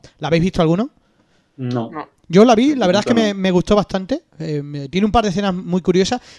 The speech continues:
Speaker 1: pero, mm, diría de Home, eh, que es una película un poco lenta, demasiado lenta. Le pasa un poco como al Pacto, o sea que, mm, la historia es, es, es curiosa, está bien, se lleva bien, pero siempre y cuando te guste un poco el cine,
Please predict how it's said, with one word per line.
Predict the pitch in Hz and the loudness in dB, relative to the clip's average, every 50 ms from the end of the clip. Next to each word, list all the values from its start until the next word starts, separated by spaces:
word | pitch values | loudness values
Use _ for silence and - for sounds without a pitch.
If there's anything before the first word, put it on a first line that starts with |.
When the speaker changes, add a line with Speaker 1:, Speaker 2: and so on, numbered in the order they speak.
| - | -4
Speaker 1:
pero, | - 170 175 175 180 - - | 0 2 2 2 0 -2 -6
mm, | 180 170 175 | -10 -8 -6
diría | 170 165 175 185 208 214 214 214 208 | -4 -4 -2 0 0 0 0 0 0
de | 208 196 - | -2 -2 2
Home, | 208 208 214 214 220 - - | 2 2 2 2 -2 -10 -10
eh, | 175 170 160 | -8 -8 -6
que | 147 180 | -4 -4
es | 165 | -2
una | 196 202 | -2 -2
película | 180 202 202 175 208 202 | -2 -4 -2 -2 -2 -2
un | 196 180 | -2 -2
poco | 147 180 185 160 - 196 | -4 -4 -4 -2 0 -2
lenta, | 185 185 185 190 190 180 160 156 - 156 127 | -2 0 -2 -4 -4 -4 -6 -8 -10 -10 -10
demasiado | 139 147 151 135 - 185 185 185 175 | -8 -8 -8 -8 -6 -4 -2 -2 -2
lenta. | 175 175 160 - | -2 -4 -4 -4
Le | 165 170 | -4 -2
pasa | 196 196 262 | -2 0 2
un | 240 | 2
poco | 247 254 233 | 4 4 4
como | 220 220 202 | 2 0 0
al | 180 165 143 | -2 -2 -2
Pacto, | - 202 202 - - - 185 196 269 | -2 -4 -4 -6 -8 -10 -8 -8 -8
o | - _ _ _ _ _ _ _ | -12 _ _ _ _ _ _ _
sea | - 170 156 | -10 -10 -8
que, | 139 156 151 165 165 156 | -6 -8 -8 -8 -10 -12
mm, | 165 165 170 165 151 160 | -16 -18 -18 -16 -12 -8
la | 160 156 156 | -6 -4 -4
historia | 151 - 190 190 208 196 | -4 -2 0 0 0 0
es, | 185 185 175 - | 0 -2 -4 -4
es, | 175 170 170 160 160 165 | -4 -4 -4 -4 -4 -6
es | 160 - | -8 -8
curiosa, | - - 185 175 196 220 202 - 202 | -6 -4 -4 -2 -2 -4 -4 -6 -8
está | 196 - - 180 | -10 -8 -4 -2
bien, | 185 214 214 | -2 -2 -2
se | - 180 | -2 -2
lleva | 180 196 196 | 0 0 0
bien, | 185 190 214 254 - _ - - - _ - | 0 -2 -4 -6 -10 _ -20 -20 -20 _ -10
pero | - 170 165 | -6 -4 0
siempre | 156 196 202 220 214 | 0 2 2 2 2
y | |
cuando | 165 202 202 226 233 | 2 2 2 2 2
te | 202 | 2
guste | 185 180 - 208 | 2 2 2 0
un | 190 | -2
poco | 160 185 180 208 | -2 0 0 2
el | 196 175 160 147 139 | 2 2 0 -2 -2
cine, | - 170 165 175 170 160 147 139 135 123 120 120 | -4 -6 -4 -4 -4 -6 -6 -8 -10 -14 -16 -16